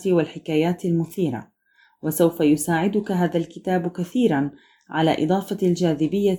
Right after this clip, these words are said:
على الأساليب التي تتواصل بها مع الآخرين. اقرأه وأدخل الحيوية على اجتماعاتك وعروضك التقديمية وتقاريرك الدورية.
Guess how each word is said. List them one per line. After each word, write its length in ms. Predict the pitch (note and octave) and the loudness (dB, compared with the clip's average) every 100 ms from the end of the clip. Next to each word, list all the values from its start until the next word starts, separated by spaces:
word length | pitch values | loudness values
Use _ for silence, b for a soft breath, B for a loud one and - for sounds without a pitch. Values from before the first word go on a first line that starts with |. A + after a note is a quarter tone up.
| - | -2
على 300 | F3+ D#3 D#3+ | -4 0 0
الأساليب 600 | D3+ - - E3 G3+ F#3 | -2 -4 -4 0 2 2
التي 320 | E3+ E3+ F3+ | 2 2 -2
تتواصل 720 | F3 D#3 F3+ G#3+ A#3 G#3 E3 | -6 -4 0 0 0 0 0
بها 300 | D3+ E3 E3 | 0 -2 -2
مع 180 | D#3+ D#3+ | -2 -2
الآخرين. 680 | D#3 - E3 - C3+ A#2+ B2 _ _ _ _ _ _ _ _ - | -6 -8 -10 -6 -4 -4 -8 _ _ _ _ _ _ _ _ -10
اقرأه 420 | C4+ A3 - A3 | 0 0 2 2
وأدخل 580 | A3+ G#3 G3+ - A3 G#3 | 4 2 0 -4 0 0
الحيوية 680 | G#3 F3 D3+ E3 G3 F3+ F3+ | 0 2 4 4 4 2 0
على 280 | F3 F3+ | 0 0
اجتماعاتك 840 | F#3+ - D#3 D3 D3 F3+ F#3 F#3+ F#3+ | -2 -4 -2 -2 -2 -4 -4 -4 0
وعروضك 760 | F3+ E3+ C#3+ E3 G3 F3+ F3+ | 0 0 0 0 0 0 -2
التقديمية 840 | F3 D#3+ - D#3 D3+ F3+ F#3+ F#3 F#3 | -6 -8 -8 -2 2 4 4 2 2
وتقاريرك 840 | G#3 G3+ - D3+ D#3+ F#3 F#3 F#3+ | 0 -2 -4 -2 0 2 0 -2
الدورية. 680 | D#3+ F#3 F3+ E3 A2+ - | -2 0 2 2 0 -8